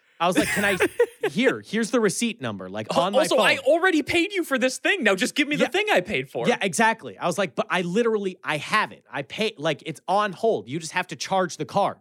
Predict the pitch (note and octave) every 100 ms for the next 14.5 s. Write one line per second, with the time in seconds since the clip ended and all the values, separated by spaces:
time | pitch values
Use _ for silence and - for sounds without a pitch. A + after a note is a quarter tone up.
0 | _ C3 B2+ - F#3 - E3+ F3+ B2 A#2
1 | C#3 C#3 A#2+ _ _ _ _ _ _ _
2 | _ _ _ _ - G#3+ C4 C4+ A#3+ F3+
3 | C#3 G#2 D#2 - _ _ _ _ _ _
4 | _ _ _ _ G#3+ B3+ - C#3+ A#2 -
5 | D3+ E3+ F3 E3 F#3+ F3+ F3 D3 D3+ B2+
6 | G#2+ G#2+ B2+ A#2+ A2+ G2+ _ - G2 -
7 | - - - _ _ _ - - - -
8 | - - - - - B2 C#3 B2+ G#2+ -
9 | _ - C#3 - G#3+ A3 G3+ E3+ D3+ C3+
10 | - B2 F#2+ - C3 C3+ C3+ A#2 - A#2
11 | F#2 F2+ B2+ A2 - G2+ F#2+ F2+ - _
12 | _ _ _ _ _ D#3 F#3 - E3+ C#3+
13 | D3+ G2+ F2+ - _ _ - F3 F3 F#3+
14 | G3 D#3+ C3 G2 F2+